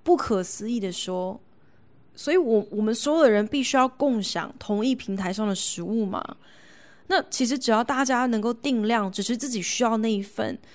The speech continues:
肯定大家都有得吃啊，都能活命的。”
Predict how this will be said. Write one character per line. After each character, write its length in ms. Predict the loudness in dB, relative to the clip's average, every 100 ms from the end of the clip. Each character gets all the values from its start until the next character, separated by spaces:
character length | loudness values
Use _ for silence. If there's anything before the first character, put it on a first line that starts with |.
| -6
肯 180 | 0 2
定 140 | 2 2
大 160 | 0
家 160 | 0 0
都 100 | 2
有 160 | 2
得 100 | 2
吃 280 | 0 0 2
啊， 160 | 0 2
都 140 | 2 4
能 160 | 2
活 180 | 2 2
命 280 | 2 0 -2
的。” 180 | -6